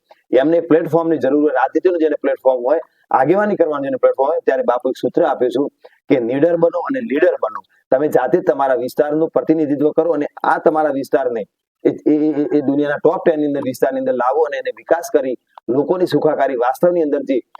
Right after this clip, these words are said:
સત્તા અને સરકારોની શું હોઈ શકે છે એ બતાવવા માટે બાપુ જ્યારે માર્કેટની અંદર આવ્યા હોય, તો આપ પણ આ પાર્ટીની ખરેખર મુલાકાત લેજો. તમારા મત વિસ્તારની અંદર, તમારા વિધાનસભા વિસ્તારની અંદર કે લોકસભા વિસ્તારની અંદર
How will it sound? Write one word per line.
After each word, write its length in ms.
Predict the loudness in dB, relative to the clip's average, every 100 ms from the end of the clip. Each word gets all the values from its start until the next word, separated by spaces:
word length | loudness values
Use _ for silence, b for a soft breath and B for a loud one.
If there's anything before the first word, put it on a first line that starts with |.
| B
સત્તા 380 | -4 -2 0 -2
અને 140 | -2 0
સરકારોની 500 | -2 2 0 0 -2
શું 180 | -2
હોઈ 200 | 4 2
શકે 260 | 4 4 4 2
છે 80 | -2 B B B _
એ 180 | 2 2
બતાવવા 380 | 0 0 0 0
માટે 240 | 0 0
બાપુ 280 | -2 -2 0
જ્યારે 220 | 2 2
માર્કેટની 340 | 0 -2 -2 0
અંદર 180 | 0 0
આવ્યા 340 | -2 -2 2
હોય, 120 | 0 0 _ _ _ -2
તો 60 | 0 0
આપ 220 | -2 0
પણ 220 | -2 -2 -10 _ _ _
આ 80 | -2
પાર્ટીની 360 | 0 0 0 0
ખરેખર 360 | 0 2 2
મુલાકાત 400 | 2 0 2 2 2
લેજો. 200 | 2 2
તમારા 400 | 0 0 2 0 0
મત 160 | 0 2
વિસ્તારની 400 | 0 2 0 0
અંદર, 200 | -2 0
તમારા 300 | 0 0 -2 0
વિધાનસભા 440 | 2 2 2 2
વિસ્તારની 340 | -2 -2 -2 0
અંદર 100 | 0
કે 60 | 2
લોકસભા 400 | 2 2 0 0
વિસ્તારની 380 | 0 0 0
અંદર 200 | 0 -2